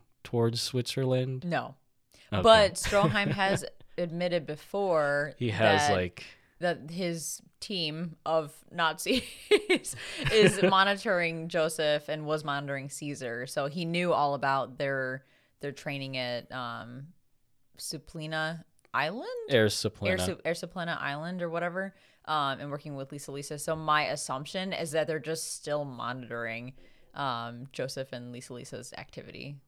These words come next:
Speaker 1: Okay. I forgot about that line, which is kinda throwaway, but then it, it ex-, just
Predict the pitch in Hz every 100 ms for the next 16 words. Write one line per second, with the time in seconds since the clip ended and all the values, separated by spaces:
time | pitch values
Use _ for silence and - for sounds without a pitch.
0 | - 135 - 90 95 _ _ 170 143 156
1 | 139 127 117 101 95 101 85 90 92 87
2 | 92 - 104 - 95 - - _ - 165
3 | 165 165 165 151 156 160 156 143 107 117
4 | 104 101 107 117 101 65 92 90 - 101
5 | -